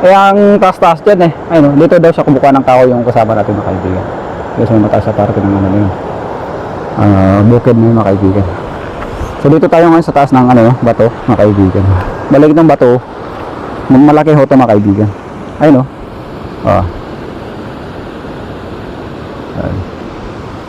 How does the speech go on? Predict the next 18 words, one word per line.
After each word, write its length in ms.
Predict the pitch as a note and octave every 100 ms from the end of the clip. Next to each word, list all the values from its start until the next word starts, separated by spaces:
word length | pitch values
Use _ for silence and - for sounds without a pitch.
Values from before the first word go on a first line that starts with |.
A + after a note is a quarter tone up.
| - - - - - - - - -
So. 120 | D3 G2+ F#2 - - - - - - - - - - - - - - - - - - - - - -
At 140 | C#3+
yung 160 | G3 G3+
Nasuraan 540 | G#3 F#3+ F#3 F#3 F#3+
Falls 200 | F3+ G#3
pala, 200 | - F#3
mga 180 | F3+ F3+
kaibigan, 520 | F3 E3 E3 F3 F#3 F3
no, 160 | E3+
bali, 280 | D#3+ D#3+ D#3+
ano 200 | D#3+ D3+
siya, 360 | D3+ D3+ D#3 C3+ - -
ah, 680 | A#2 A2 G#2 G2+ G2 G2 G2 - - - - - - - -
isa 200 | - D#3+
siyang 320 | D#3+ E3 E3 E3
tourist 400 | D#3+ D3+ D#3 -
spot, 220 | D#3 C#3+
no, 300 | C#3 A#2+ B2+